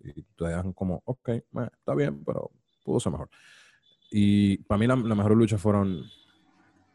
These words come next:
eh, la triple amenaza y Thatcher contra Lorcan. El main event estuvo bueno, pero recalco que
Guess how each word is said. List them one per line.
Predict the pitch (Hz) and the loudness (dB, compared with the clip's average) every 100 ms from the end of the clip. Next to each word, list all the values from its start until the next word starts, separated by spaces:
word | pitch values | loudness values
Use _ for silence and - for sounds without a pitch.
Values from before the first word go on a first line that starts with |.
| - | -6
eh, | 104 | 0
la | 98 | 4
triple | 98 92 | 4 4
amenaza | 98 98 131 123 127 - - - - | 4 4 4 2 -6 -10 -20 -20 -4
y | 110 104 | 0 2
Thatcher | 98 - 101 | 2 2 2
contra | 101 95 | 2 4
Lorcan. | 135 147 95 85 - | 4 2 0 -6 -10
El | - 104 107 104 | -4 0 2 4
main | 113 117 | 4 6
event | 123 147 | 6 6
estuvo | 160 160 | 8 8
bueno, | 180 151 170 - - - _ _ _ _ _ | 6 4 0 -10 -20 -20 _ _ _ _ _
pero | - 120 113 110 107 110 | 4 8 8 8 6 4
recalco | 139 143 139 135 | 2 0 0 -2
que | 107 95 90 87 85 | -2 0 0 0 -4